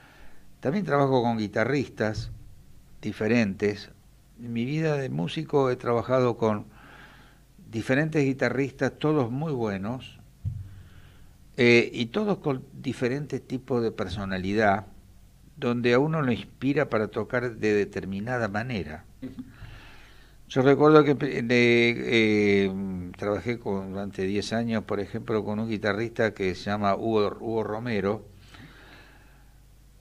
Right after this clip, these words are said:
Speaker 1: eh, quizá más tiempo, más de diez años, y me inspiraba una determinado, un determinado tipo de, eh, sentimiento para trabajar. Luego trabajé con Eduardo Isaac,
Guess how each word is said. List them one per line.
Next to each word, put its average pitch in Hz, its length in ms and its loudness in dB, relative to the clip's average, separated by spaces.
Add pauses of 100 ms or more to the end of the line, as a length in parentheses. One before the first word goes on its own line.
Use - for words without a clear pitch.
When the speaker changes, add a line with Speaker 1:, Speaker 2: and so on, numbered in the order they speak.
(140)
Speaker 1:
eh, 107 1300 6 (500)
quizá 131 320 -4
más 120 260 0
tiempo, 82 480 -10
más 107 160 -6
de 92 160 -6
diez 87 240 -10
años, 87 480 -10 (800)
y 139 160 6
me 165 140 10
inspiraba 180 560 10
una 170 260 2
determinado, 147 880 0 (120)
un 143 120 -2
determinado 131 480 -2
tipo 139 680 -2
de, 113 800 -4
eh, - 20 -6
sentimiento 95 1200 -4
para 78 220 -6
trabajar. 78 600 -12 (1400)
Luego 180 360 10
trabajé 156 680 6
con 156 680 4
Eduardo 123 400 0
Isaac, 127 500 2